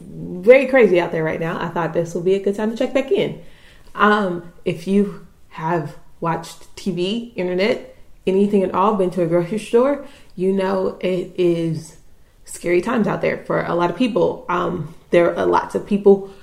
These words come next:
making all kinds of conjectures on the internet and T V on why what is happening is happening right now.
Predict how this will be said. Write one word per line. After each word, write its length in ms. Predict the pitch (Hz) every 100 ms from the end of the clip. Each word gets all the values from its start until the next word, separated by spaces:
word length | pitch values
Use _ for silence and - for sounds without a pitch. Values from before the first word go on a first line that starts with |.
| - -
making 360 | 190 185 175 -
all 280 | 180 202 202
kinds 360 | 196 196 202
of 180 | 190 185
conjectures 880 | 185 208 202 - - 208 208 208 -
on 460 | - 190 190 190 190
the 120 | -
internet 420 | 190 196 208 240
and 160 | 170 175
T 200 | 202 190
V 240 | 202 214
on 320 | 180 165 160 - - -
why 580 | - 156 165 160 160 170
what 200 | 175 180
is 140 | 175 175
happening 680 | 147 - 175 180 185 196
is 140 | 196 -
happening 340 | 160 160 170
right 200 | 170 170
now. 320 | 170 247 247